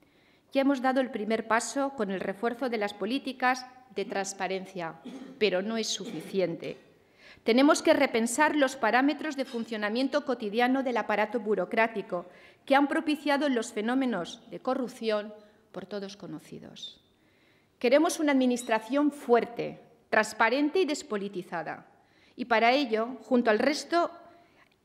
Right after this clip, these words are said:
del est-, al Estado de Derecho, la efectiva rendición de cuentas, hemos de diseñar un sistema de empleo público eficiente, porque es necesario contar con unos empleados públicos prestigiados, motivados con perspectivas de movilidad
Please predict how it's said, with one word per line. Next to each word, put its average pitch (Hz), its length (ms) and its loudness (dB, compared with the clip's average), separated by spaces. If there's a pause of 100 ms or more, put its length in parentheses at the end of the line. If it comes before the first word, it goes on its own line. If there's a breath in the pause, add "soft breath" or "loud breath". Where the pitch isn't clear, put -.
(100)
del 208 200 0
est-, 196 160 -6
al 226 140 2
Estado 220 380 2
de 277 100 4
Derecho, 233 440 2
la 202 100 4
efectiva 208 440 2
rendición 247 560 2
de 208 120 -2
cuentas, 196 520 -4
hemos 330 280 4
de 285 100 0
diseñar 240 500 0
un 247 100 2
sistema 269 600 2 (480 loud breath)
de 196 120 4
empleo 220 400 2
público 269 640 -2
eficiente, 202 840 -4 (600 soft breath)
porque 240 220 0
es 285 100 0
necesario 311 580 2
contar 277 380 4
con 240 140 4
unos 254 200 2
empleados 220 500 0
públicos 202 500 -2
prestigiados, 214 1000 -4 (480 loud breath)
motivados 240 600 4
con 269 200 2
perspectivas 226 720 -2
de 208 100 -2
movilidad 190 720 -2